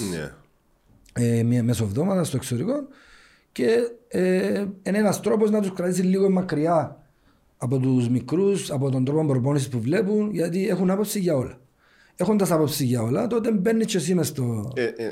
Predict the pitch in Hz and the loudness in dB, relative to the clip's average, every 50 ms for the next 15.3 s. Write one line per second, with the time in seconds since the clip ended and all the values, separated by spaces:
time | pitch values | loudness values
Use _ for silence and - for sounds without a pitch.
0 | - 107 110 107 104 98 90 90 - - - - - _ - - - - - - | -4 -2 -2 -2 0 0 -2 -4 -6 -12 -16 -18 -14 _ -12 -12 -12 -14 -10 -6
1 | 269 247 247 262 254 233 - 226 220 202 - - - 196 196 190 - - 208 190 | -4 -2 0 0 0 0 0 0 -2 -4 -6 -6 -4 -2 -2 -2 2 2 4 4
2 | 175 170 220 226 220 214 190 202 202 185 175 147 139 127 117 110 95 107 92 95 | 4 2 2 2 2 2 2 2 2 2 2 2 0 0 -2 -4 -4 -4 -4 -4
3 | 98 98 92 - - 92 85 - 117 107 92 90 - - 190 247 269 262 240 226 | -6 -6 -6 -6 -8 -8 -8 -6 -6 -6 -6 -6 -8 -6 -6 -4 -4 -4 -6 -6
4 | 202 190 180 147 131 - - - _ _ 123 113 104 - - - - - - - | -6 -8 -8 -10 -12 -14 -20 -20 _ _ -16 -16 -16 -16 -18 -20 -18 -14 -12 -8
5 | - 87 87 85 82 82 80 80 78 78 71 69 69 65 64 58 50 - - _ | -6 -4 -2 -2 -2 -2 -4 -4 -4 -4 -6 -8 -10 -10 -12 -14 -16 -18 -20 _
6 | _ _ _ _ - 95 - - - - 95 90 92 101 101 - - 147 156 127 | _ _ _ _ -18 -18 -18 -14 -6 -4 -4 -2 -2 -4 -4 -4 -4 -4 -2 -2
7 | 98 67 60 80 82 85 76 78 85 82 69 71 78 82 85 - - 92 87 87 | -2 -4 -4 -4 -4 -4 -4 -4 -4 -4 -4 -6 -6 -6 -6 -6 -6 -6 -6 -4
8 | 95 98 101 104 98 110 107 110 - 131 131 123 110 - 95 95 92 90 85 85 | -4 -4 -4 -4 -4 -6 -6 -6 -8 -6 -6 -6 -6 -6 -6 -8 -8 -8 -8 -8
9 | 80 76 69 65 64 50 50 - - - 139 143 135 104 - - 90 90 92 120 | -10 -10 -12 -14 -16 -16 -18 -20 -14 -10 -8 -6 -6 -6 -8 -12 -14 -12 -10 -10
10 | 139 135 - 175 175 175 170 165 165 160 160 156 151 151 147 143 143 139 139 135 | -10 -10 -8 -8 -8 -8 -8 -8 -8 -6 -6 -6 -6 -6 -8 -8 -8 -10 -8 -8
11 | 135 135 131 127 123 - - - 135 - - - 131 123 139 147 131 131 131 120 | -8 -8 -8 -10 -12 -16 -16 -14 -14 -14 -10 -8 -6 -4 -4 -2 -2 -2 -2 -4
12 | 110 110 123 127 131 123 - 117 113 110 104 92 95 143 180 190 180 180 175 170 | -4 -6 -6 -6 -6 -6 -8 -6 -6 -6 -6 -6 -6 -6 -4 -4 -4 -4 -6 -6
13 | 165 165 165 - - - _ _ - - - _ _ _ _ - 143 135 139 139 | -8 -10 -12 -16 -20 -20 _ _ -20 -20 -20 _ _ _ _ -8 -6 -4 -4 -4
14 | 143 143 147 147 147 139 131 131 127 127 120 110 - - - - 151 139 135 127 | -4 -4 -4 -4 -4 -4 -4 -4 -2 -2 -4 -4 -6 -12 -10 -8 -6 -4 -4 -4
15 | 117 107 101 104 113 | -6 -6 -8 -12 -14